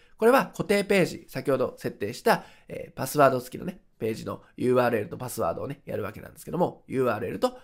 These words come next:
パスワード。まあ、これね、決めていただいたパスワードを入れて、このピーディーエフを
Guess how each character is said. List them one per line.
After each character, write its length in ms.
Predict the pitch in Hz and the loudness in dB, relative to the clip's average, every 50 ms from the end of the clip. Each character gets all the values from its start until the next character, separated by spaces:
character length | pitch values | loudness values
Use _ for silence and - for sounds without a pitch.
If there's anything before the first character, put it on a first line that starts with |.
| _ - | _ -14
パ 120 | - 120 120 | -10 -10 -8
ス 120 | - 127 | -6 -4
ワ 100 | 98 76 | -4 -4
ー 20 | - | -4
ド。 120 | - - _ _ _ _ _ _ _ | -6 -12 _ _ _ _ _ _ _
ま 80 | - | -6
あ、 20 | 135 | -4
こ 80 | 151 | -2
れ 80 | 160 185 | -2 -2
ね、 60 | 190 | -6
決 140 | - - 147 | -6 -4 -2
め 100 | 139 127 | -2 -2
て 80 | 120 123 | -2 -4
い 80 | 120 113 | -4 -2
た 80 | 117 | -2
だ 60 | 113 | -4
い 40 | 107 | -4
た 80 | 95 - | -4 -8
パ 80 | 131 | -10
ス 80 | - 131 | -8 -4
ワ 80 | 123 147 | -2 -2
ー 40 | |
ド 80 | 190 - | -2 -2
を 60 | - - | -2 -4
入 120 | 123 123 | -6 -8
れ 60 | 120 104 | -8 -8
て、 180 | - 147 - _ _ _ _ _ _ | -12 -16 -16 _ _ _ _ _ _
こ 100 | - 220 | 0 2
の 120 | 247 240 - | 2 2 2
ピ 200 | - 190 175 175 | 0 0 2 2
ー 20 | |
デ 80 | 170 170 | 2 4
ィ 20 | |
ー 80 | 156 160 | 2 2
エ 20 | |
フ 140 | 160 175 226 | 4 4 4
を 240 | 247 - - - | 4 4 2 -4